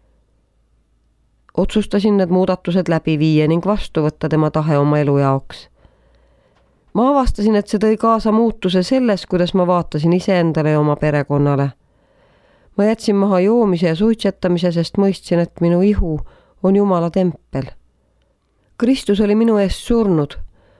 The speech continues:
ja ostnud mind oma elu hinnaga. Seetõttu ei olnud ma enda oma, et talitada, nagu mulle meeldib. Kui õppisin piiblit paremini tundma, püüdsin seda ka teistega jagada ja minu innukus, kuigi hea eesmärgiga,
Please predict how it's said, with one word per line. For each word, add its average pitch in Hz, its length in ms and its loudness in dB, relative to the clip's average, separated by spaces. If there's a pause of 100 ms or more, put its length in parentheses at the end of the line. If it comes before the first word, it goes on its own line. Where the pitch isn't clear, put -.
(340)
ja 196 140 2
ostnud 190 360 0
mind 196 220 2
oma 190 200 2
elu 202 220 0
hinnaga. 170 640 0 (500)
Seetõttu 202 440 0
ei 202 100 4
olnud 202 300 2
ma 185 160 2
enda 196 280 0
oma, 180 400 0
et - 160 -6
talitada, 156 520 -2
nagu 156 200 0
mulle 160 260 2
meeldib. 143 540 -2 (1400)
Kui 214 160 2
õppisin 220 400 0
piiblit 214 400 0
paremini 247 480 2
tundma, 190 400 0
püüdsin 196 400 0
seda 190 160 0
ka 202 160 -4
teistega 202 420 0
jagada 165 480 -2 (560)
ja 180 100 2
minu 196 200 2
innukus, 226 760 0 (520)
kuigi 185 300 0
hea 233 160 2 (160)
eesmärgiga, 156 680 -2